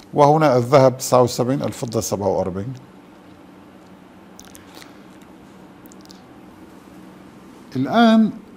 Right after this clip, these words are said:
أريد أن أطرح هذه الأسئلة:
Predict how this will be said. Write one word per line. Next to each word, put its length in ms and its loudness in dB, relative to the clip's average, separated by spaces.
أريد 300 2
أن 200 -4
أطرح 460 -2
هذه 680 -2
الأسئلة: 560 -10